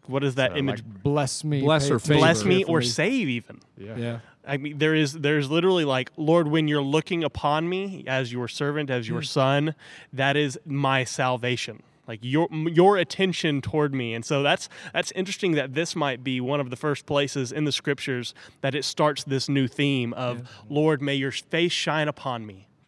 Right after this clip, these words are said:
Speaker 1: May I receive your blessing. May I receive the salvation which only can come from you. And we see it, it's interesting that it comes on the heels of that wrestling match.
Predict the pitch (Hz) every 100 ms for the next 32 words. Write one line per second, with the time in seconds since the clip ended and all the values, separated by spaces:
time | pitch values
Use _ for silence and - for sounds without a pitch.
0 | _ 131 143 156 147 - 165 160 143 143
1 | 127 127 120 113 120 127 120 123 - 156
2 | 156 139 131 139 127 127 120 127 117 -
3 | 131 131 123 123 113 123 120 113 107 -
4 | - - - - 147 127 120 117 110 -
5 | - _ 131 131 - 147 139 - 165 151
6 | 165 151 - 127 120 117 - 147 131 113
7 | - 123 107 143 139 120 131 113 113 110
8 | 117 - 110 110 - -